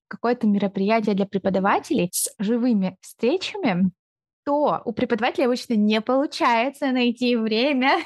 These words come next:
<laughs> для того, чтобы посещать эти встречи, даже если они очень хотят, ну, объективно, очень много общения каждый день, и это достаточно сложно. Вот не было ли такого ощущения, что вот как-то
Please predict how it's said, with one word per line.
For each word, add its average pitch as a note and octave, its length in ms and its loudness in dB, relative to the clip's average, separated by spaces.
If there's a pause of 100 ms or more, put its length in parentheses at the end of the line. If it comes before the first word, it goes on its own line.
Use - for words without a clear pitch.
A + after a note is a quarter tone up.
<laughs> - 520 -4
для C4 240 0
того, B3+ 400 0
чтобы A#3+ 540 0
посещать A#3 600 0
эти G3 180 -2
встречи, C#4+ 420 -2
даже D#4+ 220 0
если E4+ 300 0
они C4 180 2
очень C4+ 280 -2
хотят, A3+ 560 -2
ну, C#4+ 260 0
объективно, A#3 880 0
очень B3 320 0
много G3+ 360 2
общения G3 500 0
каждый G3 340 0
день, G3+ 360 0
и - 80 -2
это C#4+ 180 0
достаточно A#3+ 680 0
сложно. G3 500 0
Вот G#3+ 180 0
не A#3 180 2
было B4 260 2
ли F4 80 0
такого B3 480 -2
ощущения, A#3+ 680 -2
что - 280 -2
вот G#3 220 0
как-то G#3+ 580 -2